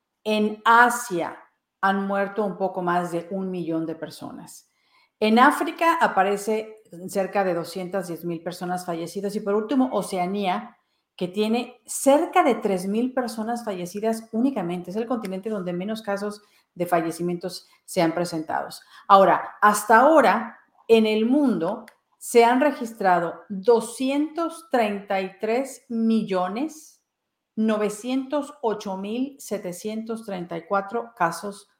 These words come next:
de covid. Esos están confirmados. Y el número de muertes, pues, alcanza los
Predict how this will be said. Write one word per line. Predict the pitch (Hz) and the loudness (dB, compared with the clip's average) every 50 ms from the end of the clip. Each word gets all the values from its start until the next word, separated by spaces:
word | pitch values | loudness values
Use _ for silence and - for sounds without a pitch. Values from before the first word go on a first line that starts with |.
| _ _ - | _ _ -12
de | 170 156 160 151 - | -8 -6 -6 -6 -4
covid. | - 160 160 156 156 156 156 - _ _ _ _ _ _ | -4 -2 -2 -2 -4 -8 -10 -14 _ _ _ _ _ _
Esos | - 175 185 226 220 | -8 -4 -2 -2 -2
están | 208 - - - 233 | -2 -2 -2 -2 -2
confirmados. | 226 202 185 185 180 165 165 160 170 170 175 | -2 -4 -4 -2 -2 -2 0 0 0 0 0
Y | |
el | 180 180 | 0 0
número | 190 214 226 233 | 0 0 2 2
de | 220 202 185 | 2 2 0
muertes, | 180 196 214 226 233 226 226 - - 233 233 226 - - _ _ _ _ | 0 0 0 0 0 0 -2 -4 -4 -4 -4 -6 -10 -18 _ _ _ _
pues, | - 180 175 180 | -4 -2 0 0
alcanza | 175 170 170 - 190 190 185 190 208 | -2 -2 0 0 0 0 0 -2 -2
los | 190 190 180 170 170 - | -2 -2 -2 -4 -4 -8